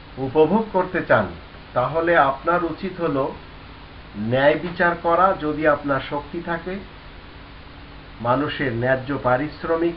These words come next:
প্রদান করা, যদি আপনার শক্তি থাকে। আপনাকে সবসময় মনে রাখতে হবে যে কারোর কন্ট্রোলে আপনি রয়েছেন,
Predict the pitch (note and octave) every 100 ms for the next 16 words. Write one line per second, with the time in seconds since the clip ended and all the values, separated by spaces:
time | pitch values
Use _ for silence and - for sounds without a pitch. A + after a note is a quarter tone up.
0 | - D#3 D#3 E3 D#3+ D#3+ D#3+ F3 - -
1 | - - - - - - - - - -
2 | - - - - - - B2 C3+ E3 D3+
3 | D3 C#3 B2 C#3+ C#3 E3 D#3 D#3 D#3 E3+
4 | G3+ - - - - - - - - -
5 | - - - - - - - - - -
6 | - B2+ - F3+ F#3+ G3 - D#3+ D#3+ -
7 | F3+ F#3+ E3+ D3+ F3 E3 D#3 - C#3 C3+
8 | D3+ D3+ E3 - - - - - - -
9 | - C3 C#3 D#3+ E3+ - D3 D3+ D3+ D3
10 | E3+ F3 E3 - D#3 B2 A#2+ A2+ A2+ G2+